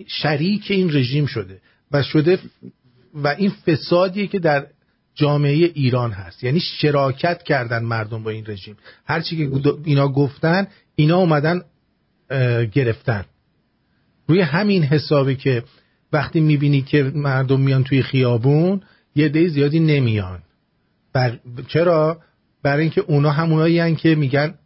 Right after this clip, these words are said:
Speaker 1: «آقا، اگه شلوغ بشه»، اونا نشستن می‌گن: «شاید این شلوغی‌ها باعث شه مثلاً گرونتر بشه چیز
Speaker 2: درست.
Speaker 1: ماشینمون.» یعنی بیشتر
Speaker 2: یا تا خودشون فریب خورده بشن، بعد بیان.
Speaker 1: آره.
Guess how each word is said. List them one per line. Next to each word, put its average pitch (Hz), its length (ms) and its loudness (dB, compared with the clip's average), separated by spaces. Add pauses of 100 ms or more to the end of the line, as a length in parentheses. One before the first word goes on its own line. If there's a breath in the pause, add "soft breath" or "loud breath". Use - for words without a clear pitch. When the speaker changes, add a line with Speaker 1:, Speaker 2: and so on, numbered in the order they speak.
(340)
Speaker 1:
«آقا، 139 260 -2 (140)
اگه 123 240 -4
شلوغ 123 440 -2
بشه»، 127 360 -2
اونا 185 180 2
نشستن 190 460 0
می‌گن: 185 180 2
«شاید 190 240 0
این 190 100 -2
شلوغی‌ها 156 420 2
باعث 156 200 2
شه 180 200 0 (240 loud breath)
مثلاً 139 380 0
گرونتر 127 500 0
بشه 92 320 -12 (480 soft breath)
چیز 120 180 -2
Speaker 2:
درست. - 380 -8
Speaker 1:
ماشینمون.» 104 480 -4 (580)
یعنی 143 140 2
بیشتر 170 320 0
Speaker 2:
یا 151 220 2
تا 147 280 -2
خودشون 180 460 0
فریب 147 380 -2
خورده 139 420 2
بشن، 160 380 0
بعد 139 280 -2
بیان. 90 300 -4 (140)
Speaker 1:
آره. 123 320 -2